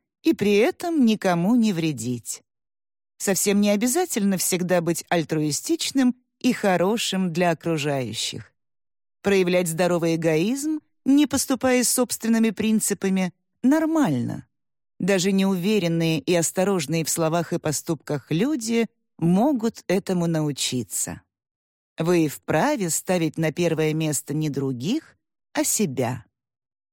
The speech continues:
Эта книга не о том, как быть дружелюбным и ладить со всеми людьми.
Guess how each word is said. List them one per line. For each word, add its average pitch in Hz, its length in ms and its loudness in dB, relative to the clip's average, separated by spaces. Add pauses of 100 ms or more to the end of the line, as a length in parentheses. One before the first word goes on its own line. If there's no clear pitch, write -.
(400)
Эта 349 300 -2
книга 302 400 2
не 262 180 4
о 262 100 2
том, 330 360 -2
как 185 200 -2
быть 180 180 0
дружелюбным 220 840 0
и 208 180 0
ладить 190 400 0
со 175 160 -2
всеми 165 380 -2
людьми. 131 600 -4